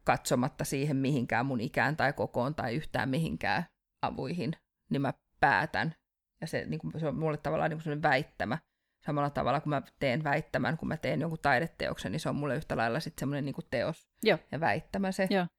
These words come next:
Speaker 1: että mä väitän nyt, että mä olen tämä jumalatar, joka voi välittää tätä energiaa teille,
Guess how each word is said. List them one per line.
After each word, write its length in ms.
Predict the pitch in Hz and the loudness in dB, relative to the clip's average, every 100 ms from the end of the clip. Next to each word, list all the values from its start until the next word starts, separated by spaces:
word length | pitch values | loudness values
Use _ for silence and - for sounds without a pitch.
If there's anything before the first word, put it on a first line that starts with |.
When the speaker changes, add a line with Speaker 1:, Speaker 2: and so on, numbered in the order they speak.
| _ - | _ -8
Speaker 1:
että 220 | - 143 | -4 -2
mä 80 | 139 | 2
väitän 520 | 110 117 131 90 156 - - | 2 2 0 -2 -2 -4 -4
nyt, 200 | - - - | -4 -6 -8
että 400 | 156 - - - - _ _ _ _ - | -8 -10 -8 -8 -8 _ _ _ _ -4
mä 100 | 113 | 0
olen 240 | 135 143 | 0 0
tämä 220 | 147 165 | -2 -2
jumalatar, 580 | - 110 104 117 - - | -2 -2 0 0 -2 -2
joka 260 | 113 - 117 | -2 -2 -2
voi 180 | 127 | -2
välittää 460 | 131 135 170 - - | 0 -2 -4 -6 -6
tätä 280 | - - - | -6 -6 -4
energiaa 460 | 101 110 - 113 117 | -4 -6 -6 -6 -6
teille, 400 | - - 120 | -6 -6 -6